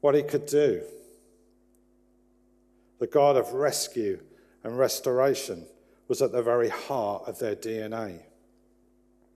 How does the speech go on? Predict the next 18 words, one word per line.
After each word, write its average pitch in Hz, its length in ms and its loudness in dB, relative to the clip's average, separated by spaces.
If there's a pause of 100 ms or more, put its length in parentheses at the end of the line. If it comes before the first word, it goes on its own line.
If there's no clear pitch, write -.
(1800)
They 120 100 -4
knew 131 220 2
about 123 260 2
his 110 160 -6
power. 110 560 -4 (320)
They 123 140 -2
knew 131 360 -2 (320)
about 135 400 4
his 123 140 -6
provision. 131 640 0 (1300)
They 127 140 0
knew 151 220 4
about 143 340 4
his 123 180 -4
judgment 143 640 0
and 113 140 -12
his 104 180 -8
justice. - 800 -4